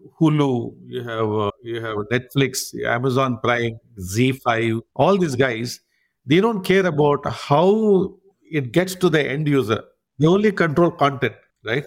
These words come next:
And they only control the consumer subscription. In between, it's all, they just leave it. But I have learned a lot in that, in terms of how to move.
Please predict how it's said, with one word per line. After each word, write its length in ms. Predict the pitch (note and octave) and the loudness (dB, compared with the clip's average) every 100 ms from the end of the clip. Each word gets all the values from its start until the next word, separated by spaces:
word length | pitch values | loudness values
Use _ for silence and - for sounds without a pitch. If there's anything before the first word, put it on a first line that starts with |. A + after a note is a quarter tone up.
| - _ | -12 _
And 180 | D3 D3 | 0 4
they 60 | D#3 | 4
only 260 | E3+ F3+ | 4 2
control 400 | F3+ D#3 C#3 E3+ | 0 -2 2 2
the 100 | D#3 | 2
consumer 560 | D3+ D3 B2+ E3+ D3 C#3+ | 0 -2 2 2 2 0
subscription. 640 | - C3+ - D3 - G#2+ - _ _ | -2 -4 -2 -4 -4 -8 -10 _ _
In 180 | D#3 E3+ | -2 2
between, 320 | F3 F#3 A3+ | 2 2 2
it's 200 | G3 F#3 | 2 0
all, 420 | F3 F3+ F#3 D3 C#3 | 2 2 2 0 2
they 140 | C#3+ | 2
just 200 | D#3+ D3+ | 2 2
leave 140 | D#3 | 2
it. 200 | D#3 F3+ - _ | 2 -2 -12 _
But 140 | F#3 | -2
I 120 | F3+ E3+ | 0 -2
have 100 | D#3+ | -2
learned 260 | E3+ E3+ | -2 -4
a 40 | C#3+ | -2
lot 460 | B2+ A2+ - - A2+ | -2 -2 -6 -14 -12
in 120 | G#2 | -4
that, 280 | G#2+ G2+ A2+ | -4 -4 -10
in 120 | G#2 | -8
terms 280 | A2 G#2+ G#2+ | -8 -6 -8
of 100 | G2 - | -10 -6
how 160 | G#2 A2 | -4 -4
to 140 | A2 | -6
move. 260 | F#2+ G2+ | -8 -10